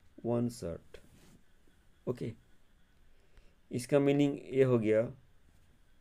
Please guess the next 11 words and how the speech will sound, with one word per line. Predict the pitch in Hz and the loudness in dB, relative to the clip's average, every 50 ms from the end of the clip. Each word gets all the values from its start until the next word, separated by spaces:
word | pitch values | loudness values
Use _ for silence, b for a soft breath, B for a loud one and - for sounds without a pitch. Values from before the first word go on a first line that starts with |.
| - - - _ - - - - - - _ _ - - - - | -20 -20 -20 _ -20 -20 -20 -20 -20 -20 _ _ -20 -20 -16 -8
कि | 123 127 | -4 -2
यह | 135 131 | -2 0
सब | 120 135 127 123 - | 0 0 0 0 -2
कुछ | - 147 - - | -4 -8 -8 -6
वन | 123 113 113 117 110 104 | 0 4 4 4 4 4
है, | 98 98 95 92 | 0 -6 -10 -12
मतलब | 92 92 95 - 107 101 - - - | -10 -10 -8 -8 -8 -8 -10 -12 -16
सिंगुलर | - - - - - - 175 - - - - - - - 120 117 120 127 135 | -18 -18 -20 -20 -16 -12 -10 -10 -10 -12 -14 -16 -8 -2 2 4 4 6 4
मतलब | 127 127 120 123 131 120 110 | 4 2 0 -2 -4 -2 -2
वन | 107 107 101 98 90 | -2 -2 -2 -2 -6
चीज़। | - - - - - - | -10 -12 -16 -16 -18 -20